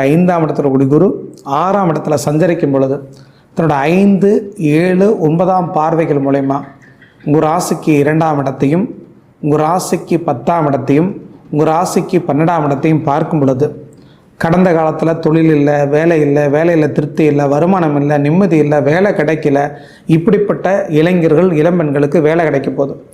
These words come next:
குறிப்பா கணினி சம்பந்தப்பட்ட துறையில கடின முயற்சி எடுத்து வேலை கிடைக்காத இருக்கக்கூடிய நபர்களை பொறுத்த வரைக்கும், இந்த காலகட்டத்துல கண்டிப்பா கணினி துறையில வேலை கிடைக்கக்கூடிய சந்தர்ப்பம்,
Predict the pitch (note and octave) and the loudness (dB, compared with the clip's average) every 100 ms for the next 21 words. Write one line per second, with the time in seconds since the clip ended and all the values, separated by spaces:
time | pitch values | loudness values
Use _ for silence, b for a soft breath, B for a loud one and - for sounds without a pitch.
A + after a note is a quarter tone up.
0 | b b b - F3+ F3 E3+ F3 F#3 - | b b b -4 0 0 0 -2 -2 -6
1 | B B B - F3 G3+ G3+ G3+ F3+ F3+ | B B B 0 2 4 4 2 0 0
2 | E3+ E3 E3 D#3+ D#3+ D#3+ D#3 C#3+ F3+ - | 0 0 -2 0 2 2 2 0 -2 -8
3 | - B B B - E3+ G#3 G#3+ E3 F3+ | -18 B B B 0 2 4 4 2 2
4 | E3+ D#3+ D#3 D#3 D#3+ E3+ D#3+ D#3 D3+ D3+ | 0 -4 0 0 2 0 0 -2 -2 0
5 | D3+ D3 C#3+ - - C#3+ C#3 C#3 E3 D#3 | 2 0 0 -4 -2 0 2 2 2 2
6 | C#3+ D3 C#3 C#3 C3+ C#3 D3 D#3 D#3+ D#3 | 2 -2 -2 -2 0 -2 2 2 2 0
7 | D#3 D#3+ C#3+ C#3+ F3 D3 C#3 D3 F3 - | -2 -2 0 0 0 0 0 0 -2 -2
8 | D3+ E3 E3 D3 C#3+ D#3 D3 D3+ C#3 C#3+ | 0 0 0 0 2 2 2 0 0 -2
9 | C#3 C3+ C3+ C#3 C3+ D3+ D#3+ - F3+ | -2 -2 0 -2 -2 -2 -2 -2 -4